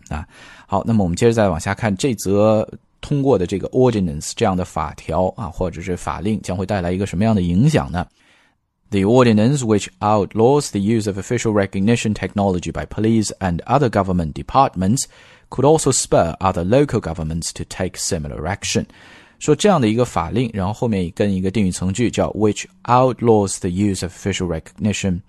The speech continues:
technology by police and other government departments，其实是解释这个ordinance，这个法条的内容啊。我们可以看一个动词好好学一下，叫outlaw。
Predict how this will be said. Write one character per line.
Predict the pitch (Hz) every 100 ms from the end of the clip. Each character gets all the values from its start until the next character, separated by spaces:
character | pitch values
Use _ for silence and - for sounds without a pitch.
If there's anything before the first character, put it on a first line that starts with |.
| _
technology | - 101 107 104 95 87
by | 78
police | 78 - 90 92 -
and | - 82 69
other | 98 90
government | - 98 95 82 76
departments， | - 123 101 110 87 80 - - - -
其 | -
实 | 120 131
是 | 120
解 | - 78
释 | - 101
这 | 95
个 | 82 76 - 156 -
ordinance， | 107 104 90 78 76 -
这 | 87
个 |
法 | 80 85 -
条 | - 78
的 |
内 | 92 110 113
容 | 90 71 71
啊。 | 73 73 - _ _ _
我 | -
们 | 131
可 | 196
以 | 185
看 | 170
一 | 147
个 | 147
动 | - 214
词 | -
好 | - -
好 | 87
学 | - 80
一 | 80
下， | 82
叫 | 78 71 -
outlaw。 | - 98 101 - - 95 80